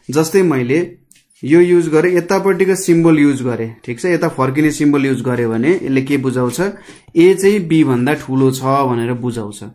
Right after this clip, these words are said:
त्यसै गरी मैले यतापट्टि फर्काएर हेर-, लिएँ भने यसले चाहिँ के दिन्छ? A is less than B। So, जतापट्टि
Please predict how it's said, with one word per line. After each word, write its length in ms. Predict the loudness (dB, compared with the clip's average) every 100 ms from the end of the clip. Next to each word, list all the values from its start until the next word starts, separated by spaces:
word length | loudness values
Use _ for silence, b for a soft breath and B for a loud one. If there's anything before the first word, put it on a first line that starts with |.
| b b b
त्यसै 240 | -6 0 2
गरी 220 | 4 2
मैले 320 | 2 2 2 -2 -6 -20 _ _ _ _ -8
यतापट्टि 440 | -4 -2 0 0 0
फर्काएर 360 | -2 -2 0 2
हेर-, 280 | 0 -2
लिएँ 240 | 0 2 2
भने 280 | 0 0 -2 -4 b b _
यसले 200 | -2 0
चाहिँ 160 | -2 -2
के 120 | 0
दिन्छ? 200 | 0 0
A 220 | 2 4 4
is 160 | 2
less 240 | 0 -4 -2
than 240 | -2 -2
B। 160 | -4 -10 b b b
So, 160 | -8
जतापट्टि 500 | 0 0 2 0 0